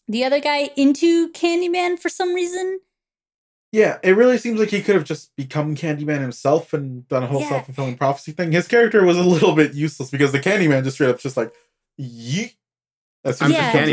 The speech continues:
Speaker 3: Candyman
Speaker 2: in.
Speaker 3: now.
Speaker 1: The
Speaker 3: Yeah.
Speaker 1: laundromat guy, I wish they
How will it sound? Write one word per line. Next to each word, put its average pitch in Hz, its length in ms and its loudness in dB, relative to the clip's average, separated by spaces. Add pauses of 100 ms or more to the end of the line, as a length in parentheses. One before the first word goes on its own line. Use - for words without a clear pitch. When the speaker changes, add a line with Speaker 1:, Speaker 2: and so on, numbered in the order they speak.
Speaker 3:
Candyman 113 80 4
Speaker 2:
in. 113 60 -2
Speaker 3:
now. 110 260 -4 (220)
Speaker 1:
The 277 120 0
Speaker 3:
Yeah. 339 160 4
Speaker 1:
laundromat 370 420 2
guy, 320 340 0
I 269 320 2
wish 269 320 -2
they 269 540 -2